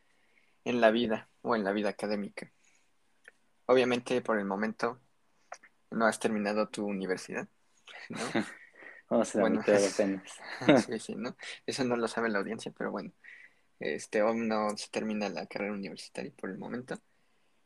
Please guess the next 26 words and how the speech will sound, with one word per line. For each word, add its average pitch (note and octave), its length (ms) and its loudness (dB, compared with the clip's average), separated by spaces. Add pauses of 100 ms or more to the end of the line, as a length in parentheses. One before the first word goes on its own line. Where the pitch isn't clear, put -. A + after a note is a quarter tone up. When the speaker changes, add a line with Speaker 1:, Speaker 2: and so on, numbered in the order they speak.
(160)
Speaker 1:
Pero A#2 140 4
bueno, A#2+ 220 4
ya C3 160 8
que C3 100 -2
no B2+ 160 2
podemos C3 340 2
tomar A#2 320 4
como A2+ 360 0 (120)
<laughs> - 160 -4
la B2 220 4
parte A#2+ 280 0
más A#2+ 220 -4
importante A2+ 540 -4
de G#2 60 -6
la G#2 60 -2
vida G#2+ 160 -2
académica, - 600 -4 (220)
porque - 200 -8 (180)
todavía G2 240 2
no A2+ 140 2
se C3+ 120 -2
termina, C#3+ 380 -2 (1700)
¿dirías C#3 380 6
que D3+ 100 -2
la C3+ 140 2
preparatoria B2 840 2